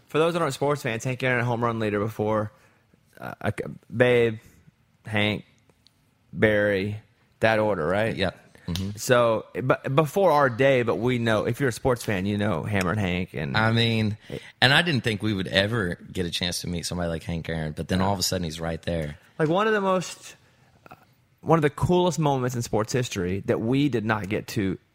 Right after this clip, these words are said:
Speaker 1: see, but we've seen on the internet or T V a hundred times, is when he hits the home run that breaks the record and the guy runs out of the crowd
Speaker 2: Yeah.
Speaker 1: and circles the bases with
Speaker 2: It's
Speaker 1: him
Speaker 2: amazing.
Speaker 1: and gives, and nobody goes to attack the guy.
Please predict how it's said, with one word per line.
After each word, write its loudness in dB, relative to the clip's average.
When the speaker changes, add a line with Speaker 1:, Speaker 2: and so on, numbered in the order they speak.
Speaker 1:
see, -2
but 2
we've 2
seen -2
on 0
the 0
internet 0
or -2
T -4
V -2
a -4
hundred -4
times, -4
is -4
when -2
he -4
hits -4
the -4
home 0
run 0
that -2
breaks 2
the -2
record -2
and -2
the 0
guy 4
runs 0
out 4
of -2
the -6
crowd -2
Speaker 2:
Yeah. 4
Speaker 1:
and 2
circles 2
the 0
bases 0
with 0
Speaker 2:
It's 0
Speaker 1:
him 6
Speaker 2:
amazing. 0
Speaker 1:
and 0
gives, 2
and 0
nobody 2
goes 2
to 0
attack 0
the 0
guy. 0